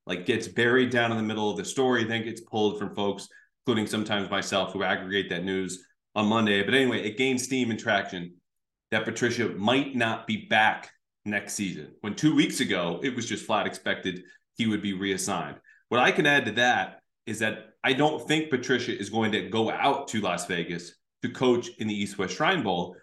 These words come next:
when Belichick will be in a supervisor role and the rest of the assistants are very much hands-on. So where does that leave us? Well, my understanding is that Patricia is undecided on his future. And what this speaks to, you know, we're not gonna do any of the stuff in the twenty twenty-two season. We already talked about that.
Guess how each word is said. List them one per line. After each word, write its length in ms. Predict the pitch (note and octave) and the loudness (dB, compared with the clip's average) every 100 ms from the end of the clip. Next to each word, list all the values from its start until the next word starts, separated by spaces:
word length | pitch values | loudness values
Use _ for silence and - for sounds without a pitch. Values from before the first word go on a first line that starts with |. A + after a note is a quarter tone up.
| _ | _
when 160 | A2+ | -2
Belichick 480 | A2+ A2+ A#2 A#2 A2 | 0 2 2 0 0
will 80 | G#2 | -2
be 180 | G#2 G2 | -2 -4
in 80 | F#2 | -4
a 40 | |
supervisor 580 | - F#3+ A#2+ G#2 F#2+ F2+ | -4 -2 0 0 0 -2
role 400 | F2+ F2+ F2 - - | -2 -2 -4 -10 -6
and 100 | G#2 | -2
the 60 | |
rest 220 | G#2 G2+ - | 0 -2 -4
of 60 | |
the 60 | G2 | -6
assistants 420 | - F#2+ G#2 F#2+ | -6 -6 -6 -4
are 40 | F#2+ | -4
very 240 | F#2 F#2 | -2 -2
much 200 | F2+ F2 | -4 -6
hands-on. 540 | F#2+ E2+ F#2+ A#2+ D2+ - _ _ _ _ | -8 -4 0 0 -2 -10 _ _ _ _
So 340 | - E3 G2+ F2+ | 2 2 2 0
where 160 | A#2+ | -2
does 120 | A#2 | 0
that 180 | A2+ A2 | 0 0
leave 180 | B2 A#2+ | 0 -2
us? 260 | - - _ | -6 -14 _
Well, 400 | A#2+ D3 D3 - - _ _ _ | 2 4 4 -2 -18 _ _ _
my 260 | G#2 B2+ F3+ | 0 2 4
understanding 540 | E3+ B2+ - A2 A2+ | 2 0 2 2 2
is 120 | A2 G#2+ | 0 -4
that 120 | - | -6
Patricia 420 | - B2+ B2 A#2 | -4 -2 0 -2
is 120 | - | -2
undecided 800 | A#2+ A#2 A2 A2 G2 G2+ G2+ F2 - _ | -4 -2 -4 0 2 2 0 -4 -12 _
on 160 | F#2 G2 | -6 -4
his 140 | F2+ | -6
future. 440 | - F2+ F2 C2 - | -6 -8 -8 -14 -10
And 60 | G2+ | -4
what 180 | A#2 B2 | -2 0
this 200 | E3 - | 2 0
speaks 340 | - G#3 - - | -2 -4 -4 -4
to, 380 | G2 F#2 F2+ - _ _ - | 0 0 -4 -10 _ _ 0
you 100 | A2 | 0
know, 300 | G2 A#2 - | 2 -2 -6
we're 120 | - C3+ | -4 0
not 160 | C#3 | 2
gonna 120 | D3 | 2
do 200 | A#2+ A#2+ | 0 0
any 100 | A#2+ | 0
of 40 | A2+ | -2
the 60 | |
stuff 260 | G#2 A2+ G#2+ | -2 -2 -2
in 40 | |
the 80 | G#2+ | -4
twenty 220 | G2 G#2 | -4 -4
twenty-two 340 | F#2 F#2+ F2+ G2+ | -4 -6 -6 -6
season. 460 | - C3 B2 A2+ G2 | -2 -2 -2 -6 -4
We 80 | |
already 180 | G2+ G#2 | -2 0
talked 220 | G#2 G2 | 2 0
about 240 | - F#2 F2+ | 0 -6 -2
that. 300 | F#2 E2+ | -2 -2